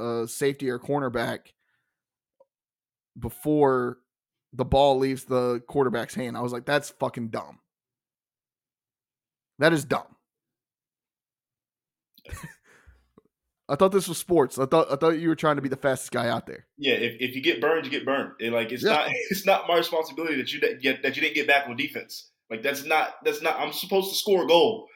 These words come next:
Speaker 1: So why,
Speaker 2: I don't
Speaker 1: why don't
Speaker 2: know.
Speaker 1: I just stay up again, up on, like, the front line the whole time?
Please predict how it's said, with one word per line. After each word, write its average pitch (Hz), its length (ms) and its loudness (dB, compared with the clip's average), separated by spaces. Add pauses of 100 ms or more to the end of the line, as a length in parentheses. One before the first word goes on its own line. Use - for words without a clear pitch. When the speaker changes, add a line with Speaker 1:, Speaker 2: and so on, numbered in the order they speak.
(140)
Speaker 1:
So 180 180 4
why, 175 140 12
Speaker 2:
I - 20 10
don't 123 180 -2
Speaker 1:
why 123 160 6
don't 196 160 2
Speaker 2:
know. 165 60 2
Speaker 1:
I 170 60 6
just 175 300 0
stay 156 460 0
up 151 220 4
again, 139 240 -4 (380)
up 139 160 -2
on, 151 160 0
like, 135 160 -4 (160)
the 123 340 -4 (460)
front 143 240 -2 (160)
line 127 640 -2 (340)
the 135 140 2
whole 135 200 4
time? 131 280 -4